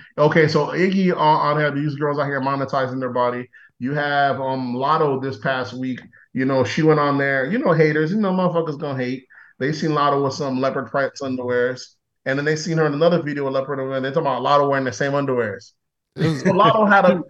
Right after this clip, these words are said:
Speaker 1: Lotto had to go and drop a video, show you her drawers, showing that she has, like, seven to ten of these leopard print underwear, among all the others. And she, you know, she had to monetize it. She's like, "Matter of fact, these ones that I have here on me, I'ma auction these off." And, and the girl was up almost a hundred thousand dollars, though, before eBay had to yank it offline.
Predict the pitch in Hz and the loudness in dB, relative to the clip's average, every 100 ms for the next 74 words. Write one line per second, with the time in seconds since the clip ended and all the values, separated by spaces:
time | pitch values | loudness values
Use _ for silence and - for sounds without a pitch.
0 | - 170 226 226 220 196 175 196 185 156 | -6 2 4 4 4 4 2 2 2 2
1 | 175 190 175 180 175 170 190 196 196 180 | 0 -2 -4 -4 -2 -4 -2 -2 -2 -2
2 | 139 160 156 151 156 196 175 156 - 180 | -2 0 2 0 -6 -8 -6 -6 -4 -2
3 | 160 139 - - 143 143 - - 190 185 | -2 -4 -14 -10 -6 -6 -8 -4 0 0
4 | 180 165 165 180 175 165 151 160 165 160 | 2 0 0 -2 0 -2 0 0 0 -2
5 | 151 156 - 156 175 160 156 165 160 151 | -2 -2 -2 -2 -2 -2 2 2 2 0
6 | 143 143 - - - 156 160 208 202 190 | -2 -8 -14 -14 -6 -4 -2 0 0 0
7 | - - 233 214 208 226 214 185 160 151 | -2 2 4 6 6 4 2 0 0 -2
8 | 175 175 185 202 196 196 175 190 185 185 | -2 0 0 -2 -2 -4 -4 -4 -2 0
9 | 185 170 190 185 202 214 226 - - - | 0 -2 -4 -2 -2 -4 -8 -12 -12 -4
10 | 165 165 160 175 - 180 175 165 165 139 | 0 0 0 -2 -2 -4 -4 0 2 2
11 | 127 147 143 123 _ - 143 151 143 190 | -2 -6 -8 -10 _ -12 -4 -2 2 6
12 | 190 175 170 165 165 160 147 147 170 170 | 6 6 4 2 2 0 -2 0 0 0
13 | 165 156 151 151 147 127 110 123 127 110 | -2 -2 -4 -2 -2 -4 -6 -8 -8 -4
14 | 139 135 156 147 147 143 135 127 143 143 | -4 -2 -4 -6 -2 0 0 -2 -4 -4
15 | 139 135 143 123 104 | -4 -4 -4 -6 -8